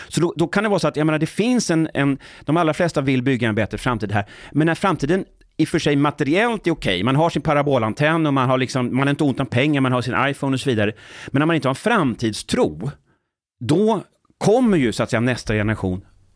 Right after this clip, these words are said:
och generation efter dem bli, bli, eh,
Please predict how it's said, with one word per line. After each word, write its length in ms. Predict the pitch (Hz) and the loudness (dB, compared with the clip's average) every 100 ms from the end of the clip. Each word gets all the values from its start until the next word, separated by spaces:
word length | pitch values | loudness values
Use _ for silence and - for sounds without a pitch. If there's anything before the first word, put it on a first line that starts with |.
| _ _ | _ _
och 80 | 180 | 2
generation 340 | 165 139 123 | 2 2 0
efter 200 | 117 110 | -2 -2
dem 160 | 90 95 - - - - | -4 -4 -10 -20 -20 -14
bli, 440 | 131 160 135 117 - _ | -2 2 2 0 -4 _
bli, 360 | 127 143 120 117 | 0 2 4 4
eh, 180 | 110 | 4